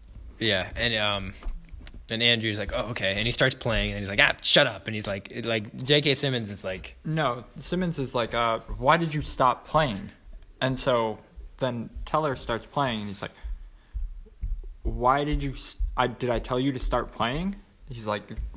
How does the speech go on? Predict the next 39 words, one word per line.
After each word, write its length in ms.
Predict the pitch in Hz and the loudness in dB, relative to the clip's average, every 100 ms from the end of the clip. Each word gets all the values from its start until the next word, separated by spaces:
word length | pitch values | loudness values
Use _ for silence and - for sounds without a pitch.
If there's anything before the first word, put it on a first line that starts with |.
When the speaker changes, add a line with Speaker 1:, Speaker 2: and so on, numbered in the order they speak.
| - | 0
Speaker 2:
"I 140 | 127 143 | 4 4
asked 220 | 135 - | 2 -2
you, 80 | 131 | -2
'Why 220 | 117 120 | 2 2
did 180 | 127 117 | 2 -6
you 60 | |
stop 320 | 113 120 104 - | -4 -2 -2 -2
playing?' 180 | 117 | -4
And 80 | 101 | -2
your 120 | 113 | 0
response 440 | 120 - 120 117 - | -2 -2 -2 -2 -4
to 120 | - - - | -16 -20 -4
act 200 | 120 123 | -4 -2
like 120 | 113 | -6
a 60 | 104 | -4
fucking 420 | - 123 135 113 | -4 -4 -2 -4
wind-up 380 | 110 117 120 107 | -2 0 -2 -2
monkey." 460 | 104 110 151 156 - - - - | -4 -4 -4 -4 -6 -20 -20 -4
Speaker 1:
A 40 | 135 | 4
lot 280 | 151 196 254 | 10 10 10
of 100 | 185 | 6
swearing. 340 | 156 156 160 | 6 8 8
I 80 | 139 | 6
think 120 | 262 | 0
this 140 | - 208 | 0 2
movie's 240 | 175 127 | 2 4
rated 240 | 120 113 | 2 2
R. 240 | 90 82 78 | 0 -2 2
It 100 | 117 | 6
has 180 | 139 123 | 6 6
to 60 | 117 | 0
be 80 | |
rated 260 | 101 92 92 | -2 -2 -2
R. 180 | 87 170 | -2 4
Speaker 2:
No, 280 | 185 127 107 | 6 6 2
of 140 | 110 | 0
course 240 | 143 117 87 | 0 -2 -4
it 60 | |
is. 240 | 95 - | -8 -8